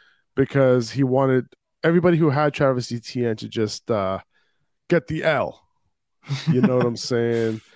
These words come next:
Speaker 2: Yeah.
Speaker 1: And, uh, yeah, unfortunately, I was, I was at the, I was at the bad end of that in a couple leagues this week. So him
Speaker 2: Yeah.
Speaker 1: leaving early in that game did not help me at all.
Speaker 2: Mm.
Speaker 1: But if you, uh, if you had Travis Etienne in your lineup yesterday,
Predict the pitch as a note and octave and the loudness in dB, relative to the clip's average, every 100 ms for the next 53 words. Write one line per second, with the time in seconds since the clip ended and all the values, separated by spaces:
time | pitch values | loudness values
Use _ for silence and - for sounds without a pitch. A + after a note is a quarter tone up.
0 | _ _ _ A#2 G#2 B2 A#2+ A2+ A#2 A2+ | _ _ _ -2 0 0 0 -2 -2 -2
1 | G#2+ G#2+ A2 F2+ - - - - - A#2 | -2 -4 -6 -8 -8 -14 -16 -14 -8 -8
2 | - B2 A2+ A#2 G#2+ G#2+ G#2 - _ _ | -2 0 0 -2 -2 -2 -4 -10 _ _
3 | _ _ _ B2+ - B2+ B2+ - - - | _ _ _ -14 -2 0 0 -4 -10 -2
4 | C#3 C#3+ C3 C3+ B2 - - D#3+ F3 D#3+ | 2 2 0 -6 -10 -12 -4 0 2 0
5 | C3+ D#3 D3+ D3 D3+ B2+ C#3 G#2 - _ | 0 2 2 2 0 0 0 -2 -4 _
6 | _ _ _ B2+ A#2+ C3 A2+ G2+ E2+ - | _ _ _ -4 -2 -2 -2 -4 -8 -10
7 | - - - _ _ _ _ - G2+ - | -20 -20 -20 _ _ _ _ -6 -6 -4
8 | - - _ _ - G2 G2 C3 C3 B2+ | -8 -8 _ _ -10 -6 0 0 0 0
9 | C3 B2+ A#2+ A#2 A2+ B2 B2 A#2 A#2+ A2+ | 0 0 -2 -4 -4 -2 -2 -2 -2 -2
10 | A#2 A2+ B2 C#3+ C#3+ - C#3+ C#3+ C#3+ B2 | -2 -2 0 0 -2 -2 0 2 4 2
11 | A#2+ _ _ _ _ _ _ _ A2 A#2 | 0 _ _ _ _ _ _ _ -2 0
12 | G#2+ - _ _ _ _ _ - - _ | 0 -2 _ _ _ _ _ -20 -20 _
13 | _ _ C3+ B2 B2 A#2+ A#2 A2+ A2 A2+ | _ _ -4 -2 0 0 2 2 2 0
14 | A2+ A#2+ C3+ C#3 D3 B2 - B2 B2+ A#2+ | -2 -2 -2 0 0 0 -4 -4 -2 -2
15 | C3 D3 C#3 C#3 - C#3 C#3 | 0 0 0 -2 0 0 0